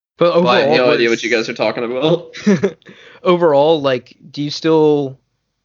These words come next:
Speaker 2: No, I still
Speaker 1: like
Speaker 2: love the game.
Speaker 1: Yeah. Okay.
Speaker 2: It's ve-, I wouldn't recommend it for everyone because it's very, like, convoluted.
Speaker 1: I do wanna get back into it, by the way. Like, all these, like,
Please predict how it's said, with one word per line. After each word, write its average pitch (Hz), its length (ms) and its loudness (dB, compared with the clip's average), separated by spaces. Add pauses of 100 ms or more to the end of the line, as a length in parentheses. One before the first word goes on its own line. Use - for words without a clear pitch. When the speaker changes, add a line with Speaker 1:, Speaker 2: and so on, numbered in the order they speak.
(100)
Speaker 2:
No, 120 100 -2
I 98 100 2
still 147 240 -2
Speaker 1:
like 113 140 0
Speaker 2:
love 95 60 -12
the 92 60 -14
game. 90 480 -10 (140)
Speaker 1:
Yeah. 117 300 -4 (440)
Okay. 127 300 -6 (380)
Speaker 2:
It's 185 200 -4
ve-, 262 440 -2 (100)
I 190 100 0
wouldn't 247 260 -2
recommend 160 440 -2
it 165 140 -8
for 175 100 -2
everyone 175 400 -2
because 139 260 -6
it's 123 140 -16
very, 123 380 2
like, 101 560 -4 (920)
convoluted. 120 1000 -4 (720)
Speaker 1:
I 160 100 -4
do 220 180 -2
wanna 285 140 2
get 151 180 -2
back 135 220 0
into 127 220 0
it, 120 160 -2 (220)
by 143 140 0
the 120 80 0
way. 117 220 2
Like, 113 460 -4 (520)
all 180 240 4
these, 160 240 0
like, - 460 -6